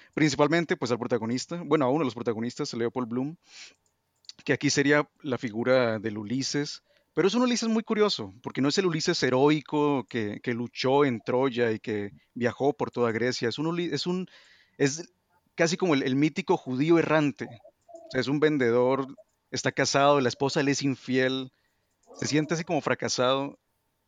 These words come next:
Y entonces es un viaje muy, eh, en parte muy deprimente,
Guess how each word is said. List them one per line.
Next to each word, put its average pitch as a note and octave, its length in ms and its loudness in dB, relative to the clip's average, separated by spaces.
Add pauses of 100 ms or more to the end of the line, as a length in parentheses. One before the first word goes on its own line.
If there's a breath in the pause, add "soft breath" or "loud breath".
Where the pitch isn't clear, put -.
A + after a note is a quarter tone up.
(140)
Y C#3 80 0
entonces D3 360 0
es G3+ 120 -4
un F#3+ 100 -2
viaje F3+ 300 0
muy, F#3 540 -4
eh, - 840 -20
en C#3 120 -6
parte E3 240 -2
muy G3 140 -2
deprimente, F#3+ 760 -2